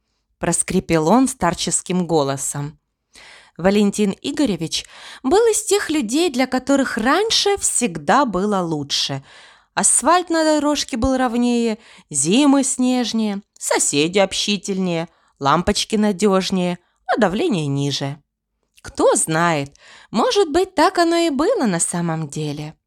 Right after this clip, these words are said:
Ведь в таком возрасте завтра — это плохо отрисованная забывчивым художником копия вчера.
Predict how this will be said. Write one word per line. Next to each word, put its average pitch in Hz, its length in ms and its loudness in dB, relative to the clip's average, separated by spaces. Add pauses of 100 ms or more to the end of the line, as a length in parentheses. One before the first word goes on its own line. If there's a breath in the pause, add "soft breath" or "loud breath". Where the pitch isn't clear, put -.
(640)
Ведь - 280 2
в - 100 -6
таком 320 400 0
возрасте 247 680 0
завтра — 196 800 0
это 294 280 -2
плохо 392 580 2
отрисованная 311 1080 0
забывчивым 220 760 0
художником 277 1040 0
копия 302 480 0
вчера. 190 640 -2